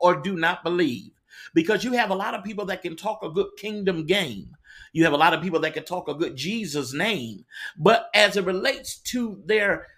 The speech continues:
character, as it relates to their condition, it, the manifestation of what they supposedly believe does not equal.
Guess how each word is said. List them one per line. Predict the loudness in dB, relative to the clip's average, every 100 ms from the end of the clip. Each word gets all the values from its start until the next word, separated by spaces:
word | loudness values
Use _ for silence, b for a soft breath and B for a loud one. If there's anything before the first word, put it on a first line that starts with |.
| B -12
character, | 0 4 4 4 -6 -2 0
as | 0 0
it |
relates | -2 0 -2 -6
to | -12 -8
their | -2 2 0 B B -4
condition, | -2 0 0 2 2 2 -2 -4 -6 -16 b b b
it, | -4 0
the | -2
manifestation | 0 0 0 0 -6 -6 -4 -2 -2 -4 -4
of | 0 0
what | 2 0
they | 0 -2
supposedly | -2 -6 -4 -2 -2 -6 -4 -2 -2 -6 -6
believe | 0 0 2 2 2 2 -4 -8 -12 _ _ _ _ _ 4
does | 4 4
not | 2 0 0
equal. | -8 -10 -14 -16